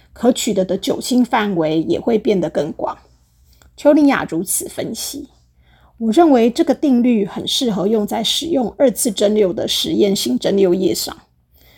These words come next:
一个标准的好品质蒸馏液的酒精其实很短，相反的，一批来自完美风土条件的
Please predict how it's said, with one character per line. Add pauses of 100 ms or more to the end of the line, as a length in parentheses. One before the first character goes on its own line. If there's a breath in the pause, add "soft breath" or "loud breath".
(200 soft breath)
一
个
标
准
的
好
品
质
蒸
馏
液
的
酒
精
其
实
很
短， (920)
相
反
的， (340 loud breath)
一
批
来
自
完
美
风
土
条
件
的